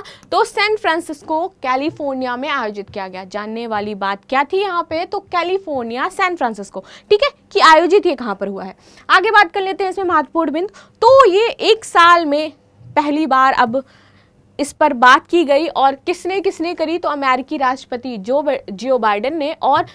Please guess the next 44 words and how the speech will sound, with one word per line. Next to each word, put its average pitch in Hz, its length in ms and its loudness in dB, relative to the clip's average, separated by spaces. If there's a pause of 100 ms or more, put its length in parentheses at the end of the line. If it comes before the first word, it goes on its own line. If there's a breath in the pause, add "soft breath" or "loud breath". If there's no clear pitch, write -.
(180 loud breath)
चीनी 440 260 4
राष्ट्रपति 349 640 2
शी 381 400 -4
जिनपिंग 277 440 -6
ने 294 180 -6 (180)
इस - 180 -6 (140)
एक 285 220 -6
साल 240 320 -4
में 269 100 -6
अपने 269 240 -8
पहले 285 560 -2 (880)
इस 311 140 -6
वार्ता 254 380 2
पर 277 140 -2
बात 247 260 -2
करी 254 180 -4
है। 285 140 -6 (340 loud breath)
और 349 180 6
दोनों 349 420 0
ने 277 200 0 (580 soft breath)
किस 370 160 -2
पर 440 200 4
चर्चा 359 340 2
करी? 330 220 0
कि 381 140 2
जो 349 100 2
सैन्य 392 460 0
संचार 311 460 0
है 339 80 0
उसको 285 280 -6
बहाल 233 340 -4
कर 180 160 -12
देंगे, 180 320 -16 (180)
ठीक 381 180 -8
है, - 60 -10
उस 262 100 -12
पर 233 100 -10
बहाल 220 260 -8
करने 220 240 -8
पर 254 120 -10
सहमत 269 400 -8
हुए 311 160 -6
हैं। 330 160 -8 (480 loud breath)
भारत 311 420 2